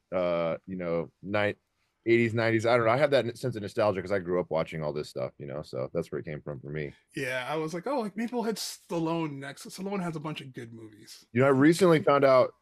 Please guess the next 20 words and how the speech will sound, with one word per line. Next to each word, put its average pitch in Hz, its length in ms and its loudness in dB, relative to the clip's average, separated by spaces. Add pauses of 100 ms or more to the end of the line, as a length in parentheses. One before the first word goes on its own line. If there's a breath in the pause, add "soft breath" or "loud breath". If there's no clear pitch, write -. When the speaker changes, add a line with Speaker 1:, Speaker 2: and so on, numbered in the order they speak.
(120)
Speaker 1:
and 113 140 4
I 110 60 6
mean 110 220 0
very 120 220 8
recently, 95 340 0
as 90 100 0
in, 95 80 -4
like, 87 160 -2
a 85 40 0
week 98 240 0
ago, 82 180 2
found 90 220 0
out 87 120 4
a 82 40 -2
band, 85 260 0 (220)
about 90 180 0
a 85 40 -2
band 87 220 -2
called, 85 280 -2
um, 73 340 0